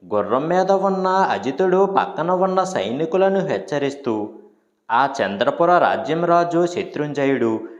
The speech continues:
నా దూతనే బాణంతో కొట్టిస్తాడా?" అని కేకపెట్టాడు. కోటగోడకు దాపులనున్న సైనికుల్లో కొందరు చప్పున ముందుకు పోయి, విలవిలా కొట్టుకుంటూ పైనుంచి తలకిందులుగా పడుతున్న సైనికుణ్ణి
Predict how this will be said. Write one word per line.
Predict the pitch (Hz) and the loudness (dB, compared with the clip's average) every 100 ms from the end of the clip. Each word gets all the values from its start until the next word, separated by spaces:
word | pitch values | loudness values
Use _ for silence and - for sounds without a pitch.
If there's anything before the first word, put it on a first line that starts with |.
| _ | _
నా | 107 127 139 | 0 2 2
దూతనే | - 196 208 160 180 | 0 -2 0 0 0
బాణంతో | 180 101 95 139 165 185 | 0 0 -2 -2 -2 -2
కొట్టిస్తాడా?" | 180 180 175 175 170 165 143 107 85 - - _ | -2 -2 -2 -6 -2 -2 0 -2 -4 -10 -20 _
అని | 190 139 | -6 -4
కేకపెట్టాడు. | 170 175 170 165 165 165 143 98 85 82 - - _ - | 0 0 0 -2 -4 -2 -2 -2 -6 -10 -18 -20 _ -4
కోటగోడకు | 92 - 135 165 185 190 185 190 | -2 0 0 2 2 2 2 0
దాపులనున్న | - 196 202 - 170 185 185 185 | 2 2 2 0 0 0 0 0
సైనికుల్లో | 185 123 92 113 135 175 180 190 | -2 -2 -4 -4 -2 0 2 2
కొందరు | 185 185 180 175 | 0 -2 0 2
చప్పున | 185 190 - - - 180 | 2 0 -4 -4 -2 0
ముందుకు | 165 104 113 143 151 | 0 -2 -4 -4 -4
పోయి, | 151 127 117 110 107 104 - _ _ | -2 -2 0 -2 -4 -8 -16 _ _
విలవిలా | 101 98 127 170 185 | -4 -2 2 4 4
కొట్టుకుంటూ | 190 123 104 156 185 185 185 185 190 110 | 2 -2 -2 -4 -4 -4 0 0 2 0
పైనుంచి | 95 135 185 185 180 190 | 0 -2 -4 -2 -2 0
తలకిందులుగా | 180 - 110 208 175 185 185 190 | -2 -4 -4 -4 0 2 4 2
పడుతున్న | 185 190 180 180 185 185 | 2 2 0 0 -2 -2
సైనికుణ్ణి | 185 110 95 127 135 127 117 107 104 | -2 -4 -4 -4 -4 -4 -4 -4 -8